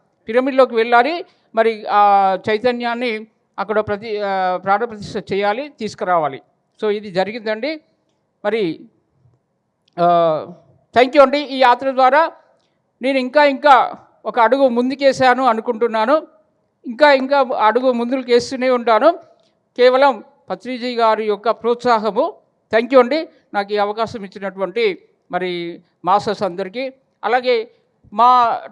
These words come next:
టీం సభ్యులు సెవెన్ మెంబర్స్ ఎవరైతే ఉన్నారో వాళ్ళందరూ కూడా మరి అద్భుతమైనటువంటి మాస్టర్స్. మాకు ఒకరికొకరం, ఆ, చాలా ఫ్రెండ్లీగా ఉంటూ, చాలా సందడిగా ఉంటూ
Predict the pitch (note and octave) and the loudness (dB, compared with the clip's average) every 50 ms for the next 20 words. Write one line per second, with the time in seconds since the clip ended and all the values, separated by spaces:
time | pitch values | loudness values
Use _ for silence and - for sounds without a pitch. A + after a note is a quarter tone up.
0 | - C#4 C#4+ D4+ C4+ - A#3+ A#3+ A3 B3+ C#4 C4+ A3+ F#3 - - - A3+ A3 A#3 | -10 -8 -8 -8 -4 -2 -2 -2 0 0 0 0 0 0 -2 -4 -2 0 0 0
1 | A3+ A#3 A3+ A3+ A#3 B3+ A#3+ - - A3+ A3+ A3+ A3+ A3 A3 G#3+ G3+ G3 G3+ G3+ | 0 -2 -6 -6 -4 -4 -4 -2 -2 -2 -2 -2 -2 -2 -2 -4 -2 0 0 2
2 | G#3+ C4+ D4+ D4+ - _ _ _ _ _ E3 F3 G3 G3+ G3+ G3 G3 A3+ A3+ B3+ | 4 4 4 2 0 _ _ _ _ _ -2 0 0 2 2 2 0 0 -2 0
3 | B3+ A#3+ A#3 G#3+ G#3 G3+ A3 A3+ G#3+ G3+ G#3 G#3 G#3 _ _ _ _ _ - F3+ | 0 0 0 0 0 2 4 4 6 4 4 2 -2 _ _ _ _ _ -8 -6
4 | F3+ F3 E3+ E3 - - D#3+ E3 E3+ G3+ A3 B3+ B3 B3 A#3+ A#3 A3+ A3 G3+ G3+ | -6 -6 -6 -8 -8 -8 -10 -10 -10 -8 -4 -4 -4 -2 -2 -4 -4 -4 -4 -6
5 | G#3 G3 F#3+ G3 F3+ D#3+ E3+ F#3 F#3 - G3 F#3 - - C#4 D#4 - - _ _ | -8 -6 -6 -6 -4 -2 -2 -4 -4 -4 -6 -6 -4 -2 -4 -4 -4 -8 _ _
6 | _ _ _ _ - E3+ F#3+ G#3+ A3 A3 A3+ A3 G3 G3 F#3 F#3 - C#4 C#4 C4+ | _ _ _ _ -4 0 2 2 4 4 4 2 2 2 2 4 2 2 4 6
7 | C#4 B3 A3+ C4 B3+ C4 C4+ A3 D#3+ - _ _ _ _ _ _ _ - F#3 F3+ | 4 4 6 6 4 4 4 2 -2 -12 _ _ _ _ _ _ _ -8 -8 -4
8 | G#3 G#3 G#3+ A#3 B3 A3+ A3 - G#3 G#3 A3+ A#3 C4+ C4 B3 B3 A#3 A3 G#3 G3 | 0 0 2 4 2 2 0 0 -4 -4 -4 -2 -2 2 2 4 2 2 2 2
9 | A#3+ C4 C4+ C4+ - - _ _ _ _ - G#3+ G#3+ G#3+ A3+ A#3 A3 G#3+ G3+ F#3+ | 4 4 4 2 0 -10 _ _ _ _ -2 0 2 2 4 4 2 2 0 0
10 | - G#3+ G#3 A#3 B3+ B3 C4 B3+ B3+ A#3+ A3 A3 G3 F#3+ F#3 B3 C#4 D4+ | -2 -2 0 2 0 0 2 2 4 4 6 4 4 2 2 2 2 2